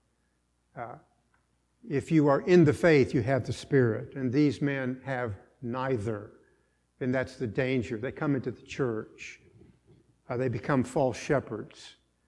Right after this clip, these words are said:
Uh, they are wolves, but they're dressed as sheep. And they pose incredible danger, uh, not just with respect to orthodoxy, but in terms of,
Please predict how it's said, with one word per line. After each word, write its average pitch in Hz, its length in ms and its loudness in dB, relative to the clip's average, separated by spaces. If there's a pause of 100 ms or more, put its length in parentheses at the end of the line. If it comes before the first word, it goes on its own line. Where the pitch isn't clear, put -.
(540)
Uh, 120 100 -8
they 135 140 0
are 127 100 2
wolves, 123 560 2
but - 160 -10
they're 127 180 0
dressed 127 360 -6
as 117 60 -8
sheep. 120 500 -4 (480)
And 131 80 -2
they 131 100 -2
pose 139 460 2
incredible 127 500 -4
danger, 113 540 -8 (1000)
uh, 127 140 -10
not 156 280 0
just 151 300 0
with 151 160 -4
respect 139 420 -4
to 151 60 -6
orthodoxy, 156 840 2
but 131 220 0
in 127 100 -2
terms 135 460 -2
of, 117 320 -4